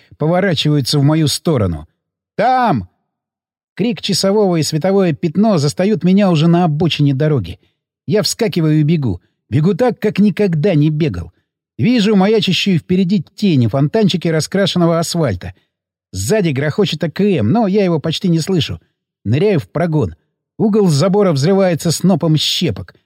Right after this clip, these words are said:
Ветки и листья, скошенные свинцом, падают под ноги. Но я все еще жив. Мне навстречу, звеня ключами, бежит человек. Сую ножны в карман и достаю пистолет. Человек отпирает калитку, ныряет внутрь,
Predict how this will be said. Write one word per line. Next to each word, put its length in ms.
Ветки 380
и 80
листья, 440
скошенные 500
свинцом, 500
падают 460
под 200
ноги. 300
Но 180
я 200
все 180
еще 240
жив. 280
Мне 220
навстречу, 500
звеня 340
ключами, 500
бежит 360
человек. 560
Сую 320
ножны 340
в 80
карман 420
и 40
достаю 400
пистолет. 560
Человек 380
отпирает 440
калитку, 460
ныряет 340
внутрь, 380